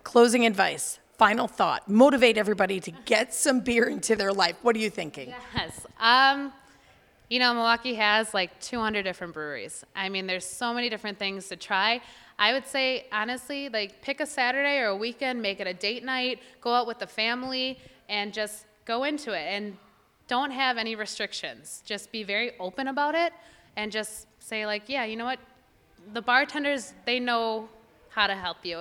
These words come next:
Speaker 2: and just always take their advice and go from there.
Speaker 1: What is the web address for Sprecher?
Speaker 2: It is w w w dot sprecher brewery dot com.
Speaker 1: Okay. And we have a private Facebook group. I'd like to make you a part of it so people can reach out to you there if you wanna do that.
Speaker 2: Yeah,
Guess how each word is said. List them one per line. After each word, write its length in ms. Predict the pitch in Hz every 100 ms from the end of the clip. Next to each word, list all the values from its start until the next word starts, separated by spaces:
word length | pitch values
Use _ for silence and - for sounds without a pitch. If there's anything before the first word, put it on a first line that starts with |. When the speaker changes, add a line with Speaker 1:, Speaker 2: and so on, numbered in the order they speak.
| 180
Speaker 2:
and 180 | 190 185
just 180 | 196 196
always 320 | 214 208 214
take 240 | - 208 208
their 180 | 180
advice 420 | 185 175 175 170 180
and 180 | 170 - - _ _ _ _ _
go 160 | 190
from 220 | 180 175 156
there. 260 | 127 - - - - - - -
Speaker 1:
What 440 | 220 190 226 294 -
is 200 | 247 226
the 100 | 220
web 240 | 190 185
address 540 | 180 180 156 156 - -
for 120 | - 165
Sprecher? 540 | - 143 - 78 - _ _ - - 214
Speaker 2:
It 120 | 220
is 200 | 226 220
w 340 | 240 262 320
w 300 | 269 262 269
w 320 | 226 233 247
dot 280 | 220 202 185
sprecher 460 | - - 254 294 277
brewery 500 | 202 226 269 311 330
dot 280 | 233 196 -
com. 360 | 175 143 151 - _ - - - -
Speaker 1:
Okay. 300 | 196 156 110 - _
And 420 | - 214 196 196 214
we 200 | 233 233
have 120 | 226
a 60 | 190
private 420 | - 196 196 -
Facebook 400 | 185 - 220 220
group. 260 | 247 262
I'd 160 | 240 233
like 140 | 233
to 100 | -
make 180 | 220 196
you 100 | 208
a 40 | 220
part 200 | 190 175
of 80 |
it 120 | 185 -
so 100 | 175
people 280 | - 190
can 160 | - 185
reach 180 | 180 170
out 160 | 175
to 80 | -
you 40 | 180
there 160 | 190
if 80 | 208
you 80 | 185
wanna 180 | 175 165
do 120 | 170
that. 260 | 170 208
Speaker 2:
Yeah, 60 | 311